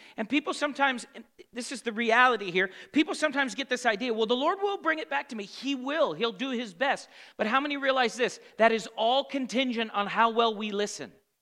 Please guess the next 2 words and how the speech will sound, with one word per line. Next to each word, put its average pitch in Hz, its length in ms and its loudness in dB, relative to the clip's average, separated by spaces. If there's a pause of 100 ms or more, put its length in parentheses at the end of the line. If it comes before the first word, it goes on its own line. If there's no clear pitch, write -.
(3250)
So 208 140 -2
watch. 202 460 4